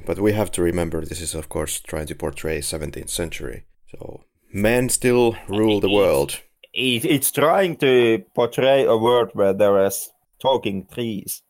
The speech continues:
Speaker 1: <laughs> At least the animals are not talking. And let's talk about non-talking animals,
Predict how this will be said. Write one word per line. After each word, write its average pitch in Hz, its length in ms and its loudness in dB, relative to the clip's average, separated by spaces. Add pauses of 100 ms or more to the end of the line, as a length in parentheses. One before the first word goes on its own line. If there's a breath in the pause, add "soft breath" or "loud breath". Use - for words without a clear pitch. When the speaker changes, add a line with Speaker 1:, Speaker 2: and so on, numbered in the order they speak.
(720 loud breath)
Speaker 1:
<laughs> - 680 -8
At - 180 -2
least 117 240 0
the - 80 -4
animals 95 420 -2
are 78 80 -2
not 73 180 -8
talking. 76 400 -8 (300)
And 90 80 -4
let's 110 180 -2
talk 110 180 0
about 90 380 -2 (140)
non-talking 95 920 -2
animals, 95 580 -4